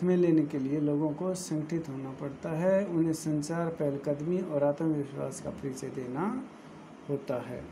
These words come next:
Such a situation developed in the north part of the India in eighteen seven, अ, फिफ्टी सेवन। भारत के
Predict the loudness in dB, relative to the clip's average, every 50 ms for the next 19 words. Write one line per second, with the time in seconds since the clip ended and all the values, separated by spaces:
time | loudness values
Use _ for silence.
0 | -14 -16 -16 -16 -14 -14 -14 -14 -12 -12 -12 -14 -14 -14 -14 -14 -12 -8 -6 -2
1 | 2 2 2 2 0 4 6 8 8 8 6 2 2 4 4 4 6 6 4 6
2 | 8 8 8 8 8 8 8 8 8 8 6 2 4 6 6 6 6 8 8 8
3 | 8 10 10 12 12 12 10 8 8 6 -2 -2 0 2 2 4 4 4 2 0
4 | 0 0 -2 -2 -4 2 2 4 6 6 6 8 8 8 8 8 6 6 4 -2
5 | -8 -14 -18 -20 -20 -20 -20 -20 -20 -20 -18 -18 -20 -12 4 6 8 8 10 8
6 | 6 4 0 -4 -10 -14 -16 -16 -18 -18 -18 -12 -2 4 6 6 6 4 2 2
7 | 4 6 8 8 6 4 2 0 -6 -12 -16 -16 -14 -10 -6 0 2 4 6 6
8 | 6 6 6 4 2 0 -6 -6 -4 -4 -2 -4 0 0 -2 -2 0 0 2 2
9 | 2 2 0 0 2 2 0 0 -2 -6 -10 -16 -18 -18 -18 -18 -18 -18 -18 -18
10 | -18 -18 -14 -10 -8 -6 -2 0 4 4 4 4 4 0 0 4 6 6 6 6